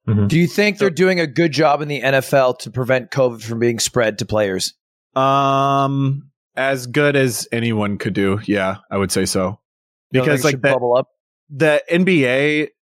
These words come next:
Speaker 3: they made it to so few teams, and there's way less guys on a N B A team than there is on an N F L team. So I'd say they're handling it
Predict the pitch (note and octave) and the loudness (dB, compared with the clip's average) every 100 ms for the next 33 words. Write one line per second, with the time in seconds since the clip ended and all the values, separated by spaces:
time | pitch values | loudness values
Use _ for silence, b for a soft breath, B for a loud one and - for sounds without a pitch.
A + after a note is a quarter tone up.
0 | _ _ _ A#2 C3 C#3 C#3 C3+ B2 A2+ | _ _ _ -4 0 2 2 2 0 -4
1 | A#2+ B2 B2 A#2+ - - A2 - - A#2+ | -4 -2 0 -2 -2 0 0 0 0 0
2 | A2+ A2 G#2+ - A#2 A2 A#2+ A2 A#2 C3 | 2 0 -2 0 0 0 -2 0 2 0
3 | - - G#2+ G#2+ G#2 G#2 G2+ G#2+ A2 A2 | 0 -4 -6 -4 -2 -4 -2 -2 0 0
4 | G#2 - G2+ G#2 G#2+ G#2 G2 F#2+ - A2 | -2 -2 -2 -2 -2 0 0 0 -2 -4
5 | G#2 G#2 G#2 G#2 A#2+ A2 G#2 G#2 G#2 G#2+ | -2 0 -2 0 0 0 0 -2 -2 -2
6 | G2+ G2 G2+ - G#2 - B2 B2+ _ _ | 0 0 -2 -2 -4 -2 -4 -4 _ _
7 | _ _ - A2+ G#2 G2 G2 - B2+ C3 | _ _ -4 0 0 0 -2 -4 -4 0
8 | D3 A#2+ G#2 G2 G2 G2 G2 | 0 0 -2 -2 -2 0 -2